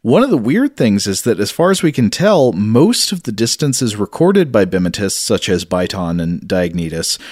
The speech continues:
uh, as well as others from the ancient world, are surprisingly accurate. Uh, on this point, I want to quote a book I was looking at by a, an American historian named Donald W. Ingalls.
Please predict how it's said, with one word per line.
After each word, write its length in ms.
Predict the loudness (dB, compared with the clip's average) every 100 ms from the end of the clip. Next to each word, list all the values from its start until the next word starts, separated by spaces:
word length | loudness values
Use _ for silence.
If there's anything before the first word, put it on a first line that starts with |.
| -20 -20 -8
uh, 220 | -2 0
as 180 | -2 -4
well 220 | -2 0
as 100 | 0
others 300 | 0 0 0
from 180 | -2 -2
the 140 | -2 -4
ancient 260 | -6 -6
world, 300 | -4 -2 -2 -2
are 160 | -2
surprisingly 1080 | -2 -4 -6 -4 0 0 0 0 0 0 -2
accurate. 640 | -2 -4 -6 -6 -6 -10 -18 -20 -20 _ _ -10
Uh, 260 | -2 -2 0
on 220 | 0 2
this 160 | 0 -2
point, 300 | 0 2 2
I 100 | 2
want 140 | 0
to 80 | 0
quote 240 | 0 0
a 80 | 0
book 340 | 0 0 2 2
I 60 |
was 160 | 0 -2
looking 280 | -4 -2 0
at 480 | 0 -2 -6 -8
by 520 | -2 0 2 0 -2 -4
a, 540 | -4 -4 -2 -2 -4 -4
an 100 | -2
American 460 | 0 0 0 0 -2
historian 480 | -2 -2 0 0
named 260 | 0 -2 -2
Donald 460 | 0 2 0 -2 -2
W. 340 | -2 -2 -2 0
Ingalls. 640 | 0 0 -2 -6 -6 -8